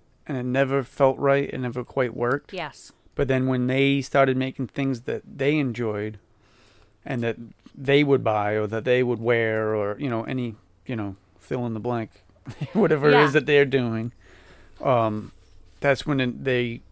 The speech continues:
Speaker 1: they were even more inspired because they enjoyed,
Speaker 2: Right.
Speaker 1: you know, the aesthetics of it, however you wanna put that,
Speaker 2: Yeah,
Speaker 1: you
Speaker 2: it,
Speaker 1: know?
Speaker 2: it,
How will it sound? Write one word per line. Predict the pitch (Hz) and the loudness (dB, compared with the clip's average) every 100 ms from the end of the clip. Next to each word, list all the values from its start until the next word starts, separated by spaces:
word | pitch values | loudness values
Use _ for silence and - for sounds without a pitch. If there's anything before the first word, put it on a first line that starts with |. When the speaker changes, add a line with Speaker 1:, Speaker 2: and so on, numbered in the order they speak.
| - - - - - - - - - | -20 -20 -20 -20 -20 -20 -20 -18 -4
Speaker 1:
they | 147 | 0
were | 147 | 2
even | 143 131 131 | 2 0 0
more | 135 139 | 2 2
inspired | 127 - 131 107 101 | 0 0 2 2 0
because | 107 117 107 | -4 -6 -2
they | 113 | -2
enjoyed, | 113 107 117 117 113 110 - - - - - - | -2 -4 0 0 0 -2 -8 -18 -20 -20 -20 -20
Speaker 2:
Right. | 180 170 160 139 - - - - - - | -14 -10 -10 -12 -18 -20 -20 -20 -20 -12
Speaker 1:
you | - | -8
know, | 127 110 | -6 -4
the | 107 | -6
aesthetics | 95 - 117 110 - | -8 -4 -2 -2 -6
of | 110 104 | -6 -4
it, | 101 - - - | -6 -12 -20 -10
however | 120 113 113 | -6 -6 -6
you | 113 | -6
wanna | 110 104 | -6 -8
put | - 120 | -10 -6
that, | |
Speaker 2:
Yeah, | 190 160 - | -4 -4 -2
Speaker 1:
you | |
Speaker 2:
it, | - | 0
Speaker 1:
know? | 113 - | 0 -2
Speaker 2:
it, | 269 | -4